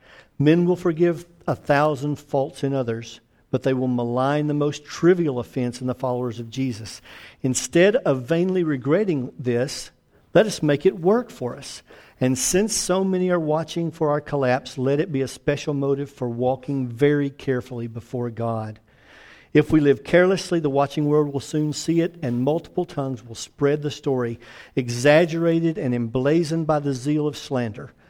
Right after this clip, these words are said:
They'll shout triumphantly, 'See, see how these Christians act. They're hypocrites to everyone.' And so great damage will be done to the cause of Christ, and His name will be greatly maligned."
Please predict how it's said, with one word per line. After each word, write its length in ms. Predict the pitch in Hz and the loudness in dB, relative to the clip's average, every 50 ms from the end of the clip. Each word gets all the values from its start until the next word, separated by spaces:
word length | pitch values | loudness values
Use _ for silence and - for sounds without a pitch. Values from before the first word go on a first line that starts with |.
| - - _ _ _ _ | -20 -20 _ _ _ _
They'll 120 | - 131 120 | -8 -6 -6
shout 420 | - - - - 151 143 147 147 | -6 -4 0 2 4 4 2 2
triumphantly, 640 | - - 131 131 139 135 131 - 190 196 156 135 123 | 0 0 0 0 0 -2 -2 -6 -6 -4 -4 -4 -4
'See, 600 | - - - - 170 185 208 226 233 214 - - - - - _ | -4 -4 0 2 4 4 4 4 2 0 -2 -8 -18 -20 -20 _
see 400 | - - - - - 170 185 190 | -14 -12 -2 2 4 4 6 4
how 260 | 180 143 180 185 185 185 | 4 4 4 2 4 4
these 220 | 165 175 175 - | 4 2 0 -2
Christians 460 | - - 180 170 - - 160 151 135 | -2 -2 -2 -2 -2 -2 -2 0 2
act. 260 | 160 160 165 165 165 | 4 4 4 2 0
They're 140 | - 139 127 | -2 -2 -2
hypocrites 640 | 120 - 180 175 190 185 - - 180 175 - - - | 0 2 2 4 4 2 0 -2 -4 -4 -4 -8 -6
to 180 | - - 180 175 | 0 2 4 4
everyone.' 600 | 156 156 147 156 135 120 117 110 107 110 120 117 - _ - - - - - - - _ _ - | 4 4 2 0 0 0 -2 -4 -6 -10 -14 -18 -20 _ -20 -20 -20 -20 -20 -20 -20 _ _ 0
And 160 | 127 127 120 | 0 0 0
so 260 | - - - 147 143 | -2 -2 0 2 2
great 360 | 127 120 135 127 123 139 127 113 | 2 2 0 -2 -2 -2 -2 0
damage 380 | 147 143 147 156 156 151 139 | 0 2 2 2 0 0 -2
will 100 | 147 156 | -2 -2
be 120 | 156 156 156 | -2 0 0
done 220 | 139 143 131 123 | 0 0 0 -2
to 80 | 113 117 | -2 -4
the 120 | 113 117 | -6 -8
cause 260 | - - 131 120 117 117 | -6 -4 -4 -4 -4 -4
of 160 | 131 113 - | -8 -12 -8
Christ, 360 | - 135 123 123 120 - - | -4 -2 0 0 -2 -4 -4
and 80 | 127 123 | -4 -4
His 140 | 120 113 | -2 -2
name 240 | 117 127 131 131 131 | -2 0 0 0 -2
will 100 | 131 131 | -2 -4
be 120 | 123 123 117 | -4 -6 -8
greatly 460 | 117 117 139 135 131 - - 139 131 | -4 -2 0 0 0 0 -2 -2 -2
maligned." 580 | 127 123 120 123 127 131 120 110 107 107 - | -2 0 0 0 0 0 -2 -4 -6 -10 -14